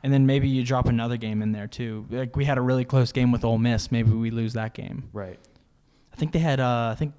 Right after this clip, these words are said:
Speaker 1: they had Jeremiah Masoli.
Speaker 2: Okay.
Speaker 1: Ole Miss did.
Speaker 2: Yeah, I remember that now. Yeah, for such a good defense, we had a few games where we gave up a lot of points.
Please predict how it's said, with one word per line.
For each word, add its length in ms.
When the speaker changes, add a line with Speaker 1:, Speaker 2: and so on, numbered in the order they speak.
Speaker 1:
they 60
had 260
Jeremiah 360
Masoli. 580
Speaker 2:
Okay. 200
Speaker 1:
Ole 100
Miss 220
did. 340
Speaker 2:
Yeah, 220
I 40
remember 220
that 160
now. 220
Yeah, 240
for 360
such 220
a 40
good 180
defense, 420
we 100
had 120
a 60
few 240
games 280
where 100
we 80
gave 200
up 100
a 60
lot 300
of 100
points. 460